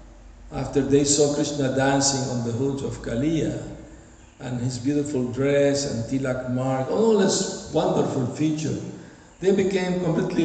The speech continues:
lost in his love. Totally, completely. But their marriage was already arranged. Uh, so they were very much desperate. They thought, "We don't want to be touched by any other man by Krishna,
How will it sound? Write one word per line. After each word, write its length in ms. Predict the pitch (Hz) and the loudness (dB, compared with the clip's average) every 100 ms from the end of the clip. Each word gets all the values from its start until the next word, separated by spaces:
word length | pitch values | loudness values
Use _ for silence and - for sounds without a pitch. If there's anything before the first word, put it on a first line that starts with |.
| 156 | 6
lost 340 | 156 156 156 | 6 4 2
in 80 | 127 | 2
his 240 | 123 113 117 | 2 0 -4
love. 340 | 104 - - - - - - | -6 -6 -10 -14 -18 -20 2
Totally, 500 | 160 160 143 - - | 4 6 2 0 -2
completely. 500 | 143 127 151 151 - - - - - - - | -2 2 2 2 -2 -6 -12 -16 -20 -20 -4
But 220 | 143 156 | 4 4
their 260 | 160 160 156 | 6 6 6
marriage 540 | 165 220 214 170 160 | 4 4 6 4 2
was 220 | 151 156 165 | 2 2 2
already 420 | 143 156 156 143 | 2 2 2 0
arranged. 720 | 117 123 170 - 196 - - - - - - _ _ _ - - - - - - | 0 0 0 0 -2 -6 -10 -14 -18 -20 -20 _ _ _ -20 -20 -20 -20 -20 -8
Uh, 500 | 131 139 160 - - - - - - | -4 -2 -2 -6 -10 -14 -18 -20 -14
so 240 | - 151 156 | -4 2 4
they 200 | 156 190 | 4 4
were 280 | 196 185 - | 6 4 4
very 240 | 156 160 156 | 4 4 4
much 340 | 151 147 - | 2 0 -2
desperate. 540 | 131 127 - - - - - - - - - - _ - - - - | -2 -2 -4 -8 -10 -14 -20 -20 -20 -20 -20 -20 _ -20 -20 -20 -2
They 240 | 143 147 | 0 2
thought, 320 | 147 151 151 | 4 4 4
"We 80 | 151 | 0
don't 240 | 151 160 165 | 0 0 0
want 300 | 170 165 160 | -2 -2 -2
to 80 | |
be 180 | 131 143 139 | -2 -2 -4
touched 320 | 139 135 - | -6 -6 -4
by 140 | 123 117 | 0 0
any 280 | 127 127 | 0 -2
other 280 | 117 120 120 | -2 -4 -4
man 320 | 120 127 131 117 | -2 -2 0 0
by 160 | 113 | -2
Krishna, 380 | 110 - - - | -4 -6 -10 -12